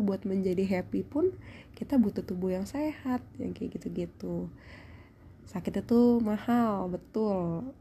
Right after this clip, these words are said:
Dan puji Tuhan gue nggak sakitnya sampai masuk rumah sakit. Jadi nggak, nggak mau, nggak mau sampai sakit yang kayak gitu. Kedua, jangan lupa buat bersyukur. Jangan lupa buat nikmatin momen-momen yang ada di sekitar lo.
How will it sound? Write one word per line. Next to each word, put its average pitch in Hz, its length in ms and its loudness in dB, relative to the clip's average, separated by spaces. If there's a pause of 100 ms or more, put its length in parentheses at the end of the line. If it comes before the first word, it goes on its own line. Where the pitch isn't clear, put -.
(360)
Dan 175 240 -2
puji 180 260 0
Tuhan 226 400 0
gue 208 140 2
nggak 208 260 2
sakitnya 180 380 -4
sampai 180 180 -4
masuk 175 300 -4
rumah 180 260 0
sakit. - 400 -4 (480)
Jadi 190 400 -2 (800)
nggak, 185 220 0 (180)
nggak 185 180 0
mau, 180 320 4
nggak 170 200 4
mau 170 180 6 (100)
sampai - 300 -4
sakit 170 340 -8
yang 165 140 -2
kayak 170 260 -2
gitu. 175 320 -4 (1400)
Kedua, 190 560 2 (240)
jangan 190 320 -2
lupa 208 240 -2
buat 180 240 0
bersyukur. 196 960 -2 (480)
Jangan 180 160 0
lupa 202 160 0
buat 185 240 0
nikmatin 185 440 -2
momen-momen 180 600 4
yang 180 80 2
ada 175 120 2
di 175 120 0
sekitar - 400 -6
lo. 208 480 4